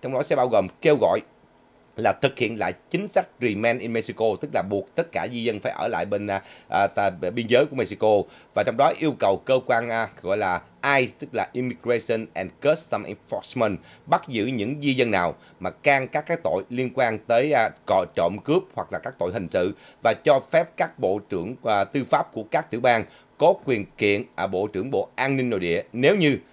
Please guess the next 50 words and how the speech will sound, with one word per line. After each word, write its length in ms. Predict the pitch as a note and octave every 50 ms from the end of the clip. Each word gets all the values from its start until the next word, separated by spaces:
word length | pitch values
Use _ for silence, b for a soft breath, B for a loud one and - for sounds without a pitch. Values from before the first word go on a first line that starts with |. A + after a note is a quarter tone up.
| b _
mà 420 | F2+ F#2 G2 F#2+ F#2+ F2+ E2 E2+ - -
những 180 | F#2+ G2 G2+ A#2
cái 140 | - D#3 C3
hành 220 | A#2 G2+ G2 F#2+
động 200 | E2 D#2+ E2+ G2+ - _ - _
của 400 | - E2 E2 E2 E2+ F2+ A2+ D3+ B B B B B
di 160 | A#2+ C#3 D3
dân 180 | C#3+ C#3+ B2+ C3
bất 60 | D3
hợp 80 | -
pháp 320 | - G2 B2+ - - - A2+
gây 200 | C#3 C#3 C3+ - -
tổn 200 | - F2+ G2 C3+ D3
thương 140 | D3 C3 A#2
cho 100 | - A2+ - -
tiểu 140 | - G2+ A#2+
bang 160 | C3 B2 G#2+
của 120 | F#2 - G2
họ 220 | E2 D2+ D#2+ F2 - -
hay 120 | A#2+ A#2+
là 120 | G#2+ F#2+ F2
cư 180 | - - C#3
dân 240 | C3 A#2 B2 A2+ G2
của 160 | - A#2 A2
họ. 260 | F2 E2 F2 F2 - B B B B B B _
Cô 180 | - D#3+ D#3+ D#3
Riley, 300 | D#3 E3 D#3+ D#3+ D#3 C3 A2
hai 260 | - - C3+ C#3+ D3+ D#3
mươi 160 | D3+ D3 C#3
hai 160 | C#3+ C3 C3 -
tuổi, 180 | F#2 F2 G#2+ A2 A2
vốn 220 | C3+ C#3+ E3 F3
là 80 | C#3+ - - -
sinh 220 | - D3 C#3 C3+ A2
viên 200 | C3 C3 A#2 G#2
của 120 | - G#2
ngành 340 | B2+ B2 G2+ F2+ F2 F#2+ G#2
nursing, 400 | B2 E3+ F3 - - D3+ A#2+ - - b b b b b
tức 120 | - C#3+ D3+ -
là 140 | B2+ G#2
ngành 180 | G2 F#2+ F#2 F#2+ - _ -
y 160 | C#3 C#3+ C3+ C3+
khoa 260 | - B2+ A#2 A2 G2+ - B B B B B
ở 120 | D2+ A2 -
tại 120 | A2 G2+ G2+ -
trường 200 | - A2+ G2+ F#2+ - _
Augusta 640 | - A2+ A2 G2 G#2 D3 F#3+ F#3+ - - - A2 A2+ A2+ G#2 G#2+
University 560 | A#2+ A#2+ B2 A2+ B2 - - C3 A2+ A#2+ A#2+ - - - -
College 260 | C3 C3 C3 C#3 - - - -
of 140 | F#2 B2